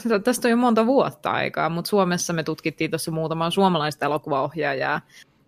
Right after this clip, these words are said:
jonkin aikaa sitten. Heitä enää mitenkään mutaan vetämättä, että onko niiden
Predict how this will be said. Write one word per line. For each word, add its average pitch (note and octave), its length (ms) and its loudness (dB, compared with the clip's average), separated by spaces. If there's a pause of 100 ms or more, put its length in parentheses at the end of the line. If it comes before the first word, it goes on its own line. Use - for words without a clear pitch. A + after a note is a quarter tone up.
(380)
jonkin D3+ 480 -4
aikaa D#3+ 520 -4
sitten. E3+ 540 -6 (180)
Heitä G#3 280 4
enää F#3+ 380 4
mitenkään E3+ 560 0
mutaan F3 460 2 (960)
vetämättä, F3 680 2 (300)
että D#3+ 380 -2 (360)
onko G3 240 6
niiden E3 360 2